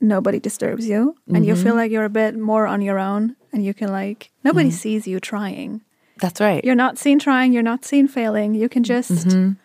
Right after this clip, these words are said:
Speaker 1: play around with words or whatever idea you have.
Speaker 2: Absolutely. And
Speaker 1: And
Speaker 2: there's
Speaker 1: then you
Speaker 2: a
Speaker 1: wake up in, like, next noon-ish, and you're like,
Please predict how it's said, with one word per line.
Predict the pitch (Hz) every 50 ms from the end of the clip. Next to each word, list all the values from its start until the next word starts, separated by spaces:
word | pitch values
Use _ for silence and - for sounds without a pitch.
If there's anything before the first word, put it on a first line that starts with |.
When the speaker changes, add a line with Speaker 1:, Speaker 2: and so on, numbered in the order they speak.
| _ _ _
Speaker 1:
play | - - 254 254
around | 254 254 247 233 240 240 226
with | 226 220
words | 214 220 233 240 233 233 240 240 226 208
or | 208 202 202 202 196
whatever | 202 196 208 202 208 202
idea | 202 208 214 208
you | 214 220 208
have. | 214 214 202 208 226 240 254 - _ _ _ _ _ _ _ _ _ _ - - -
Speaker 2:
Absolutely. | - 208 226 - - 226 202 240 254 240 220 208 190
And |
Speaker 1:
And | 185 185
Speaker 2:
there's | 190 -
Speaker 1:
then | 262 262 262
you | 254 262
Speaker 2:
a |
Speaker 1:
wake | 262 269 269 269
up | 277 277 269 262
in, | 254 240 240 233
like, | 220 - 226 226 226 220 214 - - - _ _ 403 -
next | 233 233 226 220 - - - - _ _ _ _ _ _ _ _ - 226
noon-ish, | 233 254 254 254 269 277 285 285 285 - _ _ _ _ 226 226 247 262 - -
and | 226 220
you're | 214 202
like, | 208 220 214 214 -